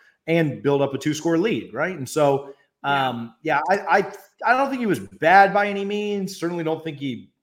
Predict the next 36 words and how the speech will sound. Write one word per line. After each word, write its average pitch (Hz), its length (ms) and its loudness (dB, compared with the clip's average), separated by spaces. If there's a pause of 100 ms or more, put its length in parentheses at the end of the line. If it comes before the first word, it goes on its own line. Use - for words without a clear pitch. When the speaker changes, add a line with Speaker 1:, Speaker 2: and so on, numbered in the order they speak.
(120)
Speaker 1:
did 131 140 -6
a 113 60 -10
great 165 380 0
job. 151 420 2
So 139 500 0 (360)
maybe 156 240 -2
just 123 420 -10
as 123 240 -8
slightly 143 1000 -4
below 127 640 -6
average 117 580 -8
as 107 120 -16
you 107 60 -14
could 110 160 -20
get. 147 380 0
And 117 120 -12
so, 120 180 -10
like, 113 320 -8 (120)
a 110 60 -12
C 123 300 -10
minus 104 420 -12
feels 104 280 -16
about 95 320 -14
right 92 260 -18
here. 92 280 -18 (2000)
Speaker 2:
Um, 302 340 4 (180)
okay, 226 260 -2
so 247 180 -2
I, 226 340 2
I 220 40 -4
mean, 196 340 -14
not 165 300 -14
to 175 80 -20
split 160 220 -12
hairs, 165 320 -10 (120)
I, 226 220 4